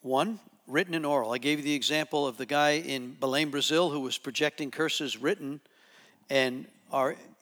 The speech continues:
uh, translators were getting sick. So they can be, uh, someone can curse you in a written way, can,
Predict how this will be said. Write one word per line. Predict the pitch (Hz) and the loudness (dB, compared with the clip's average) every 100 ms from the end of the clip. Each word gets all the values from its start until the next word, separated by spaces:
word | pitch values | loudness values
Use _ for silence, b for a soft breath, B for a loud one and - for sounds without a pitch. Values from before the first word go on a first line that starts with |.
| _ _ _ - | _ _ _ -8
uh, | 123 | -6
translators | 117 190 208 143 120 113 | 0 0 2 0 -2 -4
were | 123 | -6
getting | 120 120 110 | -4 -4 -2
sick. | - 113 - | -4 -4 -6
So | - | -2
they | 139 | 0
can | 202 220 | 0 0
be, | 196 185 - B B B B | 0 0 -4 B B B B
uh, | 143 | -4
someone | 135 185 190 | 0 2 2
can | 175 151 | -2 -4
curse | - 175 - | -2 -2 0
you | 175 175 | -2 -4
in | 151 | -6
a | 135 | -4
written | 135 202 170 | -4 -6 -2
way, | 175 214 | -2 -2
can, | - 127 120 | -6 -8 -6